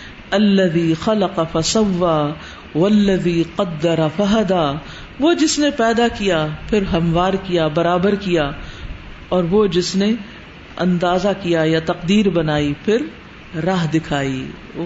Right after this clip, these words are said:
خود راستے بتاتا ہے۔ دیکھیے، انسان کے اندر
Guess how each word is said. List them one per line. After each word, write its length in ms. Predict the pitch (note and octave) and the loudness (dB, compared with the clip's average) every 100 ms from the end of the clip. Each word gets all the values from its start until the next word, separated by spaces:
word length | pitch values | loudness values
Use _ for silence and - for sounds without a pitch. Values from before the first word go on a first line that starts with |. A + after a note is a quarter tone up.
| - | -4
خود 160 | A#3+ | -2
راستے 380 | G#3 G3+ G#3 - F3 | 2 0 0 -2 -2
بتاتا 500 | E3 D#3 C#3+ D3 C#3 | -2 -2 -4 -6 -8
ہے۔ 180 | A#2 G2 - - - - - - - - - - | -8 -10 -12 -16 -18 -18 -18 -20 -20 -20 -20 -8
دیکھیے، 420 | F#3 F#3+ A3 F3+ F3+ - - - - - - - - - - - | -4 -2 0 0 -2 -10 -18 -18 -18 -18 -18 -20 -20 -20 -20 -2
انسان 460 | G#3 - A3 C4 B3+ | 0 2 2 2 2
کے 80 | B3+ | 2
اندر 300 | A#3+ B3 | 2 2